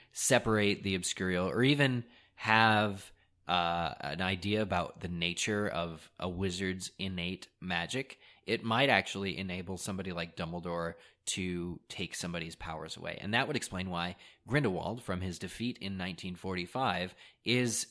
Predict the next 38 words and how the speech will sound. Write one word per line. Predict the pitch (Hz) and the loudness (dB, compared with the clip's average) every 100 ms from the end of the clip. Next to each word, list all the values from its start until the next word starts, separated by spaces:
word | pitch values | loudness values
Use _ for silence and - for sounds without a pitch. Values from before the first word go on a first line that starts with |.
| - | 2
able | 139 156 110 110 | 6 6 6 2
to | - 90 | -2 -4
rot | 90 101 123 - | 2 2 2 -2
into | 113 107 | -4 -2
a | 101 | -4
cell, | 92 104 113 92 92 - - _ | -2 -2 0 0 -2 -6 -20 _
or | 90 90 - | -6 -6 0
rot | 107 127 | 2 2
in | 107 | -2
a | 98 | -4
cell, | - 104 95 - - | 2 2 2 -4 -8
in | 113 | 0
a | 113 | 0
prison | 104 156 151 151 | 2 2 2 2
that | 117 - | 0 0
he | - 151 | -4 0
himself | 143 131 - 127 95 87 | 0 0 0 0 0 0
built | 135 92 - - _ _ _ | 0 0 -6 -20 _ _ _
for | - 135 | -2 -2
fifty | 120 95 - | 0 -2 -2
years, | 87 90 78 - - - _ - | -4 -4 -6 -10 -14 -16 _ -8
um, | 90 85 85 80 | -4 -2 -4 -4
without | 101 95 92 - | 0 2 2 0
escaping. | - - - 95 - 53 76 _ _ _ | -4 -6 -2 -4 -4 -12 -14 _ _ _
Like, | 90 90 85 | -2 0 -2
what | 85 107 - | -2 -2 -2
finally | 120 113 110 101 | 2 2 2 -2
stops | - 95 92 - | -2 -2 -2 -4
Grindelwald | 113 110 95 90 87 | -2 -2 0 0 0
is | 87 85 | -4 -6
maybe | 85 87 87 90 | -8 -6 -4 -4
that | 95 87 | -4 -6
he | 101 117 | -4 -4
gets | 110 - | -4 -8
his | - | -10
powers | - 202 131 - | -4 0 0 0
taken | 82 - - | -6 -8 -14
away. | - | -14